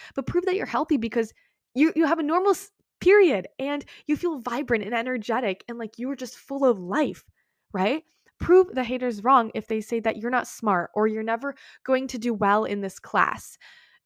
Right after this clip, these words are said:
Do well, <laughs> set the curve, get the A, and move on. Use their hate for growth and prove them wrong, not in a cocky way.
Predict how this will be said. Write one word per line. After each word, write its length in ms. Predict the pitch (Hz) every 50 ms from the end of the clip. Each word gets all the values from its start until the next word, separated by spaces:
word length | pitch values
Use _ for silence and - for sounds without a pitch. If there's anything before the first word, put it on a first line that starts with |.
| _ -
Do 200 | 208 - 330 370
well, 440 | 330 277 311 392 403 - - - - 226 214 - -
<laughs> 160 | - - _
set 340 | - - - 302 330 - -
the 80 | 359
curve, 480 | - - - 269 254 247 247 240 240 240 - - 196 170
get 180 | - 262 320 - -
the 220 | 247 254 285 - 220
A, 360 | 214 208 208 202 202 196 - _ _ _ _ -
and 120 | 214 311
move 160 | 349 339 311
on. 400 | 330 370 415 302 - - - 214 _ _ _ _ _ _ _ _ _ _ _ _ _ _ 214
Use 520 | 190 196 233 285 311 330 330 330 294 -
their 200 | - 233 226 220
hate 380 | 214 - - 208 202 - - _
for 200 | _ - 185 180
growth 460 | - - - 190 185 185 185 - - -
and 140 | 202 196 -
prove 280 | - - 349 339 -
them 220 | - 226 202 180 180
wrong, 320 | 185 190 185 180 180 196 208
not 240 | 202 233 285 370 415
in 80 | 403 392
a 60 | 370
cocky 380 | - - - 254 269 - - 208
way. 240 | - - - -